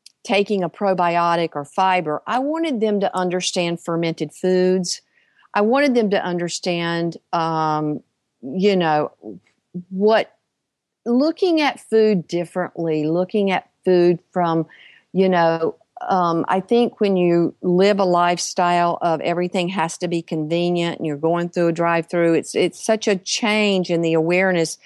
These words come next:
of an individual to start seeing all the other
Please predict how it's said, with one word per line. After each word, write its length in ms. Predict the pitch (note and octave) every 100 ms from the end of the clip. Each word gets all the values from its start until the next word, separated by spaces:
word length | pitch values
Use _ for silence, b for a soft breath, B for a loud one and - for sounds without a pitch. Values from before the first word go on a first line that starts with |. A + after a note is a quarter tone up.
| B B B B
of 100 | F#3+
an 100 | F#3
individual 560 | F#3 F3+ E3+ F3+ F3+ E3+
to 100 | E3
start 260 | - E3+ -
seeing 320 | - F3+ E3+
all 160 | E3+ E3+
the 160 | E3
other 240 | D#3+ D#3